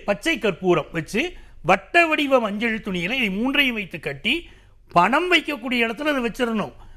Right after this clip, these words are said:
வச்சு அதுக்கு நீங்க தூபம் காட்டி கொண்டு வாருங்கள், தினம்தோறும் செய்யுங்கள்.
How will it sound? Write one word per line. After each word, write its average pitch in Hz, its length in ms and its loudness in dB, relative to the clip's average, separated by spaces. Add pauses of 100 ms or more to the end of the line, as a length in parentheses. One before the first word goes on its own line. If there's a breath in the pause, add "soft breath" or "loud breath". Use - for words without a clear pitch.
வச்சு 196 320 0
அதுக்கு 262 300 0
நீங்க 214 240 -2 (560 soft breath)
தூபம் 285 400 4
காட்டி 220 280 4
கொண்டு 202 260 2
வாருங்கள், 175 460 4 (380 soft breath)
தினம்தோறும் 311 680 2
செய்யுங்கள். 190 520 2